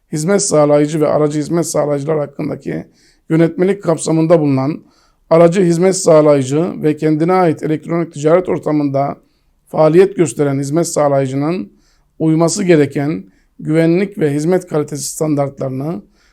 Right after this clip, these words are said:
güven damgası sağlayıcının faaliyetleri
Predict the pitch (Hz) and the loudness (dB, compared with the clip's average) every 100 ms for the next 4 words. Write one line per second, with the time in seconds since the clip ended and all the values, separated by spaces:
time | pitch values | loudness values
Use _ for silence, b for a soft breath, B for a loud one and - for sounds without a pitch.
0 | _ 147 165 190 190 165 156 147 - - | _ -2 4 4 4 4 4 0 -2 -4
1 | 160 147 147 139 139 143 139 147 139 139 | 0 2 2 2 -2 -4 -2 0 0 0
2 | 135 151 143 170 185 | -4 -4 0 0 -2